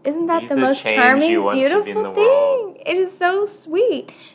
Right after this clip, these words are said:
Speaker 1: So she just started writing her own about characters that young readers could relate to. Um, and there's a quote I want to read to you. She said, "I believe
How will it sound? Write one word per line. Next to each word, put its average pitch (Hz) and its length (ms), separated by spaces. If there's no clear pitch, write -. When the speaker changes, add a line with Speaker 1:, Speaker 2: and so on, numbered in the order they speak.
Speaker 1:
So 320 140
she 285 180
just 285 200
started 302 260
writing 269 300
her 311 140
own 254 200
about 240 280
characters 247 500
that 247 140
young 233 220
readers 233 380
could 214 220
relate 240 380
to. 262 360
Um, 240 840
and 226 300
there's 240 200
a 277 40
quote - 600
I 214 140
want 196 400
to 196 140
read 185 380
to - 140
you. 185 640
She - 220
said, 226 400
"I 226 200
believe 247 580